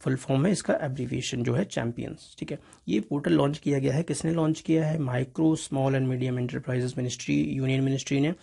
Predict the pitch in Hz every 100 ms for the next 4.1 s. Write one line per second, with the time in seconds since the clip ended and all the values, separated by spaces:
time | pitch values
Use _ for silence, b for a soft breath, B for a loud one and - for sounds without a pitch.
0 | B B 143 127 131 143 151 214 B B
1 | B B B - 135 156 131 120 135 -
2 | 160 170 - - 240 240 - 139 160 160
3 | 143 - 131 143 165 - 123 123 131 131